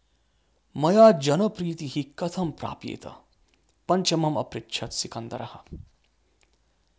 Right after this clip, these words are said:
"प्रजाप्रीतिदर्शनेन सुशासनेन च, न तु दर्पदर्शनेन," पञ्चमः अवदत्।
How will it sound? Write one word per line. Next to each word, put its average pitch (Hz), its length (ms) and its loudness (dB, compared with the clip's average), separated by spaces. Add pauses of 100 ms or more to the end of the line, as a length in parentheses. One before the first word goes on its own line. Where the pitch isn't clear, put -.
(540)
"प्रजाप्रीतिदर्शनेन 143 1400 -2
सुशासनेन 165 880 -2
च, - 140 -6 (720)
न 143 100 -4
तु 151 120 -8
दर्पदर्शनेन," 131 1000 -6 (600)
पञ्चमः 117 440 -8
अवदत्। - 540 -16